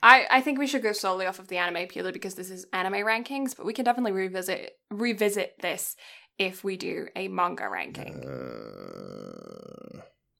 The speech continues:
Speaker 1: I know you're grumbling.
Speaker 2: uh, number twenty-two, My Hero Academia, Heroes Rising.
Speaker 1: Yeah, so I'm actually surprised that you ranked it this low.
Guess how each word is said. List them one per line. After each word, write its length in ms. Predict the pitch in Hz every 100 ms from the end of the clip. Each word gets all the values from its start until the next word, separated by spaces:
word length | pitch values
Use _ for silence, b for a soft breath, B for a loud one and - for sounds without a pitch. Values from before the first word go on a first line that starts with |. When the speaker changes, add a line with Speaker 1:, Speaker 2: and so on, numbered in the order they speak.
| -
Speaker 1:
I 140 | 202
know 120 | 190 160
you're 180 | 151
grumbling. 460 | 170 127 156 180 135
Speaker 2:
uh, 160 | 98 101
number 300 | 120 139 143
twenty-two, 720 | 160 156 151 135 156 151 131 101
My 180 | 127
Hero 320 | 131 135 131 123
Academia, 640 | 127 123 120 104 92 82
Heroes 360 | 95 92 90
Rising. 500 | 98 92 78 71 67 - _ _ -
Speaker 1:
Yeah, 380 | 254 349 - -
so 440 | - - 320 254 -
I'm 180 | 277
actually 340 | 403 403 - 349
surprised 440 | 320 - 269 285 -
that 80 |
you 120 | 214 208
ranked 280 | 202 208
it 120 | - 190
this 180 | 190
low. 380 | 196 196 143 85